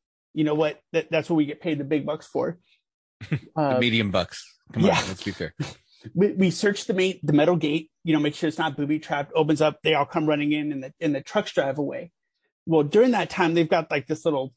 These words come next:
Speaker 1: we call it a mushroom on a stick thing, but it jams all the electronic devices. Like, it can't be, uh, if someone's there with a trigger, they can't blow,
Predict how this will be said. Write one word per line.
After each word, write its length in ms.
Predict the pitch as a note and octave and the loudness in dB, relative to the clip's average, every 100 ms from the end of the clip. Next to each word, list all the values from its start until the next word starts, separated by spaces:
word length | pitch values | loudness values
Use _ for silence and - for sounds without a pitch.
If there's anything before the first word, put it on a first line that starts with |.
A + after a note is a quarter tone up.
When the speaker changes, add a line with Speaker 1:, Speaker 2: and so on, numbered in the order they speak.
| - | -10
Speaker 1:
we 100 | E3+ | -2
call 140 | G#3+ | 2
it 80 | C#3+ | 4
a 20 | |
mushroom 420 | C#3+ D3+ - F3+ D#3+ | 4 4 2 2 0
on 100 | C3 | 0
a 60 | |
stick 380 | - - F3+ F3 | -6 -6 -6 -4
thing, 280 | - C#3+ E3 | -4 -2 0
but 160 | E3 | 0
it 160 | C#3 D3 | 0 -2
jams 400 | D#3 D#3+ F3+ E3 | -2 0 0 0
all 120 | D3+ | 0
the 100 | C#3+ | 0
electronic 560 | C#3+ D3 - - C#3+ B2+ | 0 -2 -4 -4 -4 -4
devices. 680 | C3 C#3+ D3 - D#3 E3 - _ _ - | -4 -2 -4 -6 -12 -16 -18 _ _ -2
Like, 200 | D3+ D3 | -2 -2
it 140 | C#3 | -6
can't 380 | - F3 D#3+ D#3 | 0 0 0 -2
be, 340 | D#3+ D3+ D3 - | 0 0 0 -6
uh, 360 | C#3+ B2 - E3+ - _ _ _ F3+ | -8 -6 -8 -10 -12 _ _ _ -4
if 80 | |
someone's 340 | - G3 F#3+ D#3+ | 0 2 2 4
there 140 | F3+ | 4
with 100 | E3+ | 2
a 60 | C3+ | 0
trigger, 380 | - G#3 F3+ D3+ | 0 2 2 2
they 140 | C#3 | 0
can't 340 | - E3 C#3+ C3 | -2 -4 -4 -6
blow, 440 | D#3+ D#3 D#3+ C#3 | 0 2 2 0